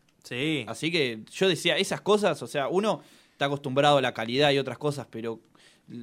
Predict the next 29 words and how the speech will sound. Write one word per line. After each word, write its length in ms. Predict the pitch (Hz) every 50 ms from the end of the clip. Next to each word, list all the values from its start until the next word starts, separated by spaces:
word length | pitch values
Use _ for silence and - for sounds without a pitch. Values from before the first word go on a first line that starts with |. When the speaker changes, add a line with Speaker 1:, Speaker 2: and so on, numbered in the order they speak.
| 110 113 110
Speaker 2:
eso 200 | - 170 170 190
te 100 | 151 156
muestra 220 | 147 156 170 170 160
que 80 | 143
cuando 220 | 123 127 123 123 123
la 60 | 123
historia 300 | 117 - - 160 165 156
está 240 | 139 147 - 143 139
bien, 340 | 139 143 151 165 170 175 165 - - - _ _ -
va 220 | 131 143 147 147
más 240 | 147 156 160 156 -
allá 240 | 120 - - 151 147
de 120 | 131 117
todo, 380 | - 143 139 135 123 117 110 110
Speaker 1:
Y 60 | 110
Speaker 2:
digo, 120 | 110 139
Speaker 1:
cuando 100 | 143 139
los 100 | 131 120
Speaker 2:
y 40 | 113
Speaker 1:
realizadores 440 | 123 131 135 123 131 147 170 160 -
son 80 | 139
así, 320 | 127 120 117 - - 139 131
porque 180 | 113 117 107
Fabio 280 | - - 127 135 143 147
era 120 | 147 123
un 220 | 113 110 107 104 101
descomunal, 680 | 104 - - - 110 107 104 104 117 127 123 117 104
era 180 | 101 107 113 110
una, 280 | 107 104 98 98 90